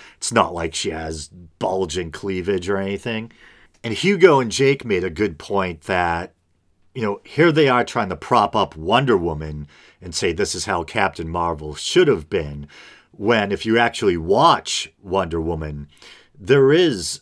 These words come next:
a significant amount of, of what quote-unquote anti-S J W types would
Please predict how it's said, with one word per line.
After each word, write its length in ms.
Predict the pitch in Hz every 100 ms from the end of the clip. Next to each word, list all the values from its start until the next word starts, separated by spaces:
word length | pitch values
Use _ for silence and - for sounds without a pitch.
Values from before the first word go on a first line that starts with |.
| -
a 100 | 104
significant 640 | - 104 117 - 110 95
amount 500 | 90 92 87 87 92 _ -
of, 180 | 101 107
of 200 | 92 78
what 300 | 87 90 - - _ _
quote-unquote 600 | - - 101 87 78 95
anti-S 520 | 90 90 78 87 82 -
J 180 | 90
W 380 | 78 104 123 98
types 400 | 76 87 78 -
would 100 | 78